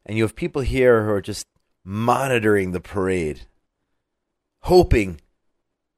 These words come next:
And one of the funniest reports I saw was, uh, I think it was a B B C journalist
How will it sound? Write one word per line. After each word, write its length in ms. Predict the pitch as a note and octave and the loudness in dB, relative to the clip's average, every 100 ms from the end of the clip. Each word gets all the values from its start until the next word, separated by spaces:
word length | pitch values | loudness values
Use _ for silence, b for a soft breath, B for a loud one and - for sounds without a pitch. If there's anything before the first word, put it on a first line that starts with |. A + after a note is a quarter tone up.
| _ _ _ _ _ _ _ - | _ _ _ _ _ _ _ -8
And 520 | G#2+ G#2+ G#2 G2+ G2 _ _ A2+ | 0 2 2 0 -8 _ _ -4
one 160 | B2+ | 0
of 40 | C3+ | 2
the 60 | |
funniest 400 | A#2 A#2+ B2+ A2+ | 2 2 2 0
reports 400 | G2+ - G2 - | -4 -2 -4 -2
I 80 | F#2 | -4
saw 340 | - F#2 F2+ | -2 0 2
was, 540 | F2+ F2 E2+ E2 - - _ _ _ _ _ _ _ _ | 2 0 -4 -6 -12 -16 _ _ _ _ _ _ _ _
uh, 140 | E2+ | -10
I 80 | E2 | -8
think 160 | E2+ G2 | -6 -6
it 20 | |
was 120 | F2 | -4
a 40 | F2+ | -4
B 200 | G2+ G#2+ | -2 -2
B 160 | G2 | -2
C 500 | - - G#2 F#2 D#2+ _ _ _ | -6 -4 -4 -4 -10 _ _ _
journalist 680 | - G2+ F#2 E2+ D#2+ - | -4 -2 0 -4 -6 -10